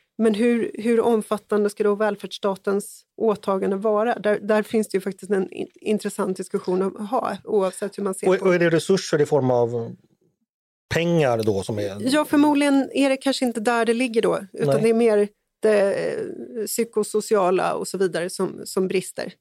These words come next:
Speaker 2: Mm.
Speaker 1: Eh, men det är också väldigt känsligt att prata om det och säga att, att det brister i det psykosociala.
Speaker 2: Jag ska bara säga, eh, jag är ju inte faktagranskande journalist,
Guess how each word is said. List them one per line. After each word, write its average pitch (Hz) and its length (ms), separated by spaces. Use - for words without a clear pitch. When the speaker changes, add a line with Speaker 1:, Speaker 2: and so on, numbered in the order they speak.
Speaker 2:
Mm. 139 140
Speaker 1:
Eh, 190 420
men 233 220
det 254 100
är 269 40
också 269 200
väldigt 240 260
känsligt 233 380
att 226 60
prata 233 260
om 247 60
det 208 260
och 208 180
säga 196 300
att, 196 160
att 196 260
det 196 180
brister 226 440
i 185 120
det 180 160
psykosociala. 180 680
Speaker 2:
Jag 170 100
ska 190 80
bara 202 100
säga, 180 380
eh, 165 300
jag 190 180
är 190 60
ju 185 60
inte 160 180
faktagranskande 131 720
journalist, 127 460